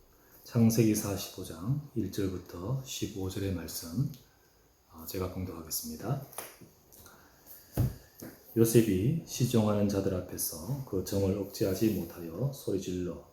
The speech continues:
모든 사람을 자기에게 물러가라 하고 그 형제들에게 자기를 알리니 그때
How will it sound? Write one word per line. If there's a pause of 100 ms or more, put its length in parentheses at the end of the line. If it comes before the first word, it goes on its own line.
(460)
모든
사람을
자기에게
물러가라
하고 (400)
그
형제들에게
자기를
알리니 (460)
그때